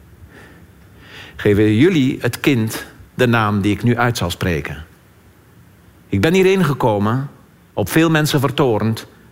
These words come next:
zowel op mannen als op vrouwen, in deze wereld die zoveel voedt. Daarom de naam waarmee het kind genoemd wordt, zij Odysseus. Dat is die toornig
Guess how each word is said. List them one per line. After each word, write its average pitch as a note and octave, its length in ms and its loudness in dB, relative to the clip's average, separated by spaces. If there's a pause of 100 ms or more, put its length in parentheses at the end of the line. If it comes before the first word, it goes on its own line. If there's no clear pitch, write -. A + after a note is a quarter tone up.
zowel G#2 300 0
op A#2+ 80 0
mannen C#3+ 280 0
als C3 140 -2
op C3 100 -2
vrouwen, G#2 560 -2 (480)
in G2 140 0
deze A2+ 280 2
wereld B2+ 360 2
die F#2+ 140 -4
zoveel G#2+ 960 0
voedt. E2+ 420 -6 (520)
Daarom D#3 460 0
de D3+ 100 2
naam A#2 400 2 (240)
waarmee B2 240 2
het A#2 120 -2
kind C#3 200 0
genoemd C#3+ 340 0
wordt, G#2+ 300 -2
zij G#2+ 520 0 (680)
Odysseus. E2 760 -2 (220)
Dat F#2+ 280 -2
is - 520 0 (880)
die A#2 600 0 (840)
toornig G#2+ 640 0